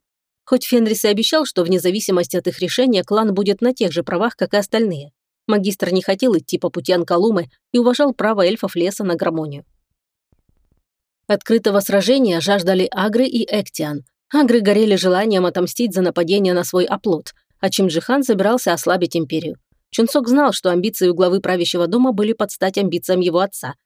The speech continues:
и если бы Джихан мог, то вполне бы поглотил всю империю. Но именно этого сражения Чунцок мечтал избежать.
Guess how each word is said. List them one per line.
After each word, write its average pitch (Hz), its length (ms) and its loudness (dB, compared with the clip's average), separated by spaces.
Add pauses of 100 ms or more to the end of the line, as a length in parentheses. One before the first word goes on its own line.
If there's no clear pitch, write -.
(220)
и 226 80 2
если 175 300 2
бы 165 140 2
Джихан 165 460 -2
мог, 214 260 0 (200)
то 269 100 0
вполне 294 360 2
бы 190 100 -2
поглотил 190 500 0
всю - 200 -4
империю. 156 500 -2 (500)
Но 220 160 4
именно 202 300 4
этого 202 400 0
сражения 160 560 -2
Чунцок 196 400 -2
мечтал 175 380 -2
избежать. 151 480 -8